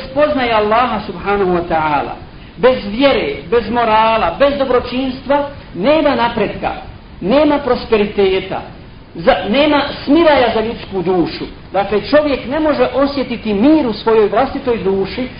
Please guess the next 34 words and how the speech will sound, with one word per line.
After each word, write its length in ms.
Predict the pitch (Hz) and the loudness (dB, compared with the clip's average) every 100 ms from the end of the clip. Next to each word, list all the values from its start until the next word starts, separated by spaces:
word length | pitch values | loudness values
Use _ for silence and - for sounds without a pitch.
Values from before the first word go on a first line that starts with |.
| - | -6
u 100 | 220 | -2
svom 240 | 214 226 214 | 0 2 4
vlastitom 480 | 247 285 269 247 220 | 4 2 0 -2 -2
životu, 440 | 220 226 240 302 - - - | 2 2 2 -4 -8 -14 -8
ako 300 | 170 - 160 | -6 -6 -4
nije 200 | 180 269 | -2 -2
spoznao 500 | - - 202 180 160 | -2 -2 0 2 0
Boga, 300 | 143 151 135 - - - | 0 -2 -2 -6 -14 -6
ako 240 | 185 185 | -4 0
nije 180 | 240 262 | 0 0
spoznao 380 | - 220 202 185 | -2 -2 0 0
Allaha 320 | 165 175 180 160 | 2 2 0 -2
dželle 220 | 151 139 | -6 -8
šanu. 240 | - 139 135 | -8 -8 -4
I 60 | 233 | 0
nema 360 | 311 330 294 208 | 4 4 2 0
sreće 300 | 254 285 285 | 2 2 0
ni 80 | 240 | -2
raspoloženja 840 | 220 - 214 214 175 220 247 285 285 - - - - - - | -2 0 2 2 2 0 2 0 -2 -10 -18 -20 -20 -12 -2
na 100 | 196 | 0
dunja, 360 | 220 226 262 240 | 2 2 0 -2
na, 80 | 208 | -4
niti, 320 | 220 247 247 | -2 0 0
niti 240 | 214 - 202 | -2 0 2
hajra 420 | 254 285 254 185 | 4 4 4 0
na 160 | 196 294 | 0 2
ovom 140 | 311 | 2
ni 100 | 269 | 0
na 100 | 247 | -2
budućem 400 | 220 240 226 208 | -4 -4 -4 -4
svijetu, 400 | - 185 180 175 147 | -6 -4 -4 -4 -2
bez 160 | 330 269 - 247 226 | 0 0 0 2 2
obzira 460 | 175 196 208 262 302 - - - | 0 -2 2 2 0 -6 -18 -6
kakav 420 | 254 294 - 220 | 0 0 0 0